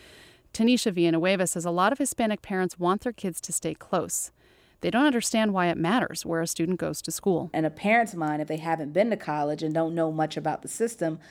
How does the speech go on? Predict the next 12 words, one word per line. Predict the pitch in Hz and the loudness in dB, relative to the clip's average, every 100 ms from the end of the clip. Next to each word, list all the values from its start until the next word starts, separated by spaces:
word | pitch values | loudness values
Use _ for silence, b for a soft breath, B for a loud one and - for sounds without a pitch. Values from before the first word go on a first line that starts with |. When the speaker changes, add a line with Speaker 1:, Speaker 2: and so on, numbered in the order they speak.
| B B - | B B 0
Speaker 2:
they | 190 | 2
think | 202 185 | 2 -2
any | 180 220 | 0 0
college | 247 226 214 190 | 2 2 2 2
that | 180 | -2
you | 170 | 0
go | 175 185 | 4 4
to, | 180 151 151 | 4 -2 2
whether | 160 165 | 4 4
it | 151 | 2
be | 151 | -2
Harvard | - - 196 208 220 220 | -2 4 6 6 2 -2